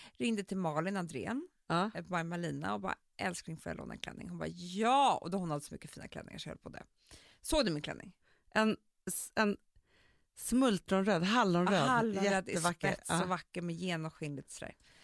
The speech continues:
Speaker 1: Sen precis kanske en timme när jag står och klär på mig.
Speaker 2: Ja.
Speaker 1: Då säger Alex så här, "Men jag har fått ett nytt meddelande från P G, det blir inte smoking. Eh, utan det blir kostym."
Speaker 2: Aha.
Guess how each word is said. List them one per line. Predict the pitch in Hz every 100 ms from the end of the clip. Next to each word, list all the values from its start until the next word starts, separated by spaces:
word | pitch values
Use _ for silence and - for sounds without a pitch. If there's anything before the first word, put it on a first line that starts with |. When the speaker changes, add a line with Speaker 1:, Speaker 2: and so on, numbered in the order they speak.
| - - - _
Speaker 1:
Sen | - 381 440 440
precis | 370 311 220 180 180 - - _
kanske | - 196 196 -
en | 226 240 220 208
timme | - 190 180
när | 220 208
jag | 185
står | - 180 165 160 -
och | 175 -
klär | - 208
på | 220
mig. | 143 - 170 _
Speaker 2:
Ja. | 160 175 - _ _ _ _
Speaker 1:
Då | 208
säger | 190 180 160
Alex | 147 151
så | 160
här, | 190
"Men |
jag | 226
har | 226
fått | 208
ett | 208
nytt | 202 -
meddelande | 185 170 160 156
från | 165
P | 185 170
G, | 170
det | 170 185
blir | 202 208 190
inte | 170 - 151 147 143 57 -
smoking. | - 165 - - - - _ _ _ _ _ _ _ _
Eh, | 175 170 165 -
utan | 175 180
det | 175
blir | 170 151 147
kostym." | 180 214 240 - _ _ _ _ _ _ _
Speaker 2:
Aha. | 165 196